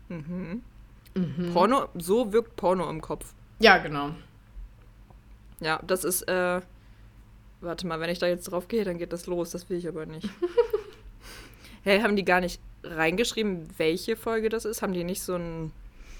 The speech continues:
Speaker 1: so eine Reihenfolge wie wir?
Speaker 2: Doch, eigentlich schon.
Speaker 1: Ha.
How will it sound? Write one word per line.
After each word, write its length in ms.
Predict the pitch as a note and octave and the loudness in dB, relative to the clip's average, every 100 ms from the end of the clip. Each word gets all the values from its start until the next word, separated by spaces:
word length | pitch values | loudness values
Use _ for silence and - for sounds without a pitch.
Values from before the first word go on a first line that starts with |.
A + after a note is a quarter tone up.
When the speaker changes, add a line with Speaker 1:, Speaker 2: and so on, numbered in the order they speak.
| - - - - - - | -18 -20 -20 -20 -16 -10
Speaker 1:
so 180 | F3 | -6
eine 300 | E3+ E3+ D#3+ | -4 -2 0
Reihenfolge 680 | D#3 D#3 E3+ - G#3+ A3 A3+ | 0 0 -2 -2 0 0 0
wie 160 | B3 A#3 | 0 2
wir? 80 | |
Speaker 2:
Doch, 160 | B3+ C4+ | 2 2
eigentlich 580 | - G3+ G#3 A#3 B3 - | 0 -2 0 0 0 -4
schon. 400 | A#3 G3+ F#3 F#3+ - - - - - - - - - - - - | -6 -6 -6 -8 -12 -20 -20 -20 -20 -20 -20 -20 -20 -20 -18 -4
Speaker 1:
Ha. 420 | A3+ F3+ D#3+ D3+ | 0 0 0 -4